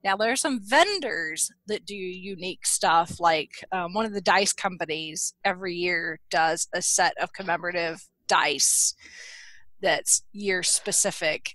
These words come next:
and they are working on figuring out a way to, 'cause they had everything ready to go to produce those, so they're working with Gen Con to figure out how they can set it up so that people can still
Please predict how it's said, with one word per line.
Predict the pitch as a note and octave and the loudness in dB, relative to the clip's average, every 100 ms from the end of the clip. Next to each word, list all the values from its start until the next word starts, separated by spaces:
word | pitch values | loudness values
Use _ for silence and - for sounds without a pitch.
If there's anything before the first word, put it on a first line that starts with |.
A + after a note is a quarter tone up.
| - | -8
and | D#3 E3+ E3+ D#3 D#3 E3 - - | -4 -2 0 2 2 0 -6 -10
they | F3 F#3+ | 0 2
are | F#3 F#3 | 2 0
working | F#3 F#3 G#3+ A3+ - G#3+ G#3 - | -4 -2 2 2 2 0 0 -2
on | - F#3 F#3 F#3 F3+ F#3 - - - | 0 0 0 -2 -4 -10 -14 -16 4
figuring | A3+ G#3+ G#3+ F#3+ | 4 6 4 6
out | F#3+ | 6
a | F#3+ | 4
way | F3+ E3+ E3+ E3 E3 D#3+ | 2 2 2 -2 -4 -6
to, | - F3+ E3+ D#3+ D#3+ | -6 -6 -6 -8 -8
'cause | - F3+ | -6 0
they | F#3+ | 2
had | E3+ - A3 B3 C4 | 2 4 8 8 8
everything | B3+ C4+ A#3 G#3+ | 6 4 2 0
ready | G3 G3+ G3 | 4 4 2
to | F#3+ | -4
go | F3+ F#3+ | -2 -2
to | F#3+ | -2
produce | - G3+ F3+ G3+ A3 | -8 -8 -2 -2 0
those, | - A#3 A#3+ B3 B3 - - - - - | 2 4 4 2 -2 -6 -8 -14 -16 -12
so | - G3+ F3 F3+ F3 F#3 | -2 2 4 2 -2 0
they're | A3 | 0
working | A3 G#3+ G#3+ G3+ | 2 -2 -2 -6
with | F#3 | -2
Gen | G3 F#3 F3+ | 0 0 0
Con | F#3+ F3+ | 0 0
to | F#3 | -2
figure | - F3 - E3 | -6 -6 0 2
out | E3+ - | 2 2
how | - - F#3+ F3 F3 E3 E3 E3 E3+ - | 0 2 4 6 6 4 0 -4 -8 -6
they | E3+ | -6
can | - E3+ E3 | -6 -8 0
set | - - E3+ E3 | 4 4 2 0
it | E3 | -2
up | - | -2
so | - D#3 | -2 -4
that | D#3 | -6
people | F#3 - F3 | -10 -14 -16
can | E3 | -10
still | - F#3 | -10 -10